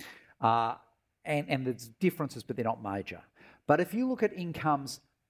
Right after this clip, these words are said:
after housing costs, you get a very different story, which is you get relatively little growth in income after housing costs for the bottom twenty percent and very substantial income growth, um,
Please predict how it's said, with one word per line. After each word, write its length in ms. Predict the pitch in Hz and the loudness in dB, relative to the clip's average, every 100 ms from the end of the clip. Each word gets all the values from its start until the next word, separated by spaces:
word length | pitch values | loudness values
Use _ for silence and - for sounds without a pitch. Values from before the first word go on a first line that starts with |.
| _ | _
after 540 | - 175 202 - - 139 | 0 2 2 -4 -4 -2
housing 640 | 113 - 180 185 151 135 | -2 -2 0 0 -4 -6
costs, 800 | 117 - 92 - - - - - - _ _ - | -6 -10 -12 -14 -18 -16 -16 -16 -18 _ _ -8
you 120 | 120 | 2
get 200 | 127 117 | 4 6
a 80 | 107 | 4
very 540 | 101 113 147 156 151 | -2 2 4 4 0
different 480 | 131 123 - 107 - | -4 -6 -8 -10 -12
story, 460 | - 143 117 76 - - - - - | -4 0 0 0 -10 -20 -20 -20 -2
which 240 | 123 123 | 0 0
is 200 | 120 113 | 0 -2
you 120 | 123 113 | -4 -2
get 440 | 120 117 117 - | 2 2 2 -8
relatively 840 | 120 113 127 165 196 185 160 139 123 | -14 -2 6 6 6 0 -2 -2 0
little 300 | 139 202 180 | 2 2 0
growth 380 | 123 117 113 123 | 0 2 2 -4
in 60 | 127 | -10
income 460 | 120 123 113 101 - _ - | -6 -4 -4 -4 -16 _ 0
after 420 | 127 135 - 117 | 2 2 -2 -6
housing 460 | 110 113 110 104 | -4 -4 -6 -10
costs 440 | - 117 107 - - | -4 -2 -2 -6 -12
for 80 | 113 | -8
the 80 | 101 | -4
bottom 340 | 101 127 139 | 0 0 -2
twenty 240 | 139 139 131 | -6 -6 -6
percent 360 | 139 190 226 - - - - | -6 -6 -6 -8 -20 -20 -2
and 160 | 123 | 0
very 240 | 123 131 120 | 2 2 0
substantial 880 | - 110 - - 160 196 - 131 117 | -6 -10 -10 0 0 0 -4 -4 -2
income 460 | 113 107 117 110 | -4 -4 -4 -2
growth, 420 | 104 110 104 - - - - _ | -2 0 0 -6 -16 -20 -20 _
um, 340 | - 113 107 | 0 2 0